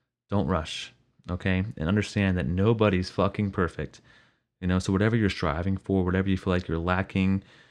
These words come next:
whatever you're, you know, experiencing emotionally, it's going to be okay.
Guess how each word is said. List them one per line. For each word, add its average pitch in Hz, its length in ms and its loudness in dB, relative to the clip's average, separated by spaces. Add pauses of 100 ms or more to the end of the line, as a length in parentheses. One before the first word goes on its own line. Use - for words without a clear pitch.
(520)
whatever 113 340 6
you're, 107 280 4
you 87 120 0
know, 95 100 4
experiencing 98 460 0
emotionally, 92 460 0
it's 69 140 -4
going 95 280 2
to 101 120 -10
be 101 160 0
okay. 92 500 -2